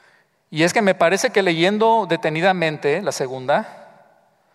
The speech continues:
podemos enseñ-, podemos sacar de ahí otra enseñanza. Y denme unos minutos para, para desarrollarla.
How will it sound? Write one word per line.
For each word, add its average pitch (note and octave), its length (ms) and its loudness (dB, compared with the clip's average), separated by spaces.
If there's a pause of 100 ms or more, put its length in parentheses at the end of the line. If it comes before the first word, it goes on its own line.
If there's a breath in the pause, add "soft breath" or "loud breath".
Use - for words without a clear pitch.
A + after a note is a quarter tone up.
(420 soft breath)
podemos E3+ 340 0
enseñ-, D#3+ 380 -6
podemos E3 280 -2
sacar E3 280 0
de D#3 80 0
ahí D#3 160 -2
otra D#3+ 200 -4
enseñanza. C3 680 -8 (720 soft breath)
Y A#2+ 460 -16 (800)
denme D3 580 -4
unos D3 180 -6
minutos C#3 380 -8
para, A2+ 560 -4
para B2 160 -2
desarrollarla. A2+ 680 -6